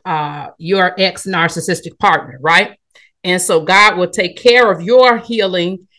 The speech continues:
and, uh, whatever, I guess I would say, happened as a result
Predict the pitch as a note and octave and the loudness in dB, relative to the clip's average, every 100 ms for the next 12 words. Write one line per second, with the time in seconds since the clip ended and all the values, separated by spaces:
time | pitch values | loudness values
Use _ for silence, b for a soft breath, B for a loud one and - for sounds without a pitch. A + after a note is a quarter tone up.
0 | _ _ G3 F#3+ F3+ F3 F3 F3 F3 D#3+ | _ _ -4 0 2 2 0 -2 -4 -4
1 | D3 - D#3+ G3 G#3 G3 F#3+ F#3+ F3 - | -10 -16 0 2 4 2 -2 -4 -6 -8
2 | _ _ _ _ _ _ _ _ F3+ F#3+ | _ _ _ _ _ _ _ _ -2 0
3 | F#3+ F3+ E3+ E3+ F3 - G#3+ G#3+ G#3 F3 | -2 -4 -6 -4 -4 -2 0 0 0 -2
4 | E3+ F3 D#3+ E3+ F#3+ F#3 F3 - | -2 -2 -4 -6 -2 0 0 -6